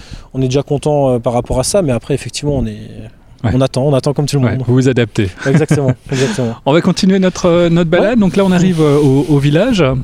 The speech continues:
Speaker 2: Donc là, c'est, c'est vraiment le, l'espace, euh, V I P, hein, les,
Speaker 1: Alors
Speaker 2: les
Speaker 1: voilà,
Speaker 2: soirs de
Speaker 1: ça,
Speaker 2: match, hein.
Speaker 1: c'est un des salons V I P que, que le club, euh, propose aujourd'hui. Donc avec, euh, on a le village, on a le marché, on a le trophée qui sont de l'autre côté du stade,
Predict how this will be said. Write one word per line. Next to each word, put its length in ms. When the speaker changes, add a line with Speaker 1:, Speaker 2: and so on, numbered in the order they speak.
Speaker 2:
Donc 160
là, 80
c'est, 260
c'est 160
vraiment 220
le, 200
l'espace, 480
euh, 200
V 220
I 60
P, 240
hein, 120
les, 100
Speaker 1:
Alors 180
Speaker 2:
les 60
Speaker 1:
voilà, 200
Speaker 2:
soirs 0
de 60
Speaker 1:
ça, 80
Speaker 2:
match, 300
hein. 60
Speaker 1:
c'est 80
un 60
des 100
salons 320
V 200
I 40
P 200
que, 460
que 140
le 120
club, 340
euh, 220
propose 380
aujourd'hui. 400
Donc 200
avec, 280
euh, 240
on 120
a 60
le 100
village, 600
on 100
a 280
le 120
marché, 680
on 100
a 140
le 320
trophée 480
qui 80
sont 60
de 40
l'autre 140
côté 180
du 80
stade, 420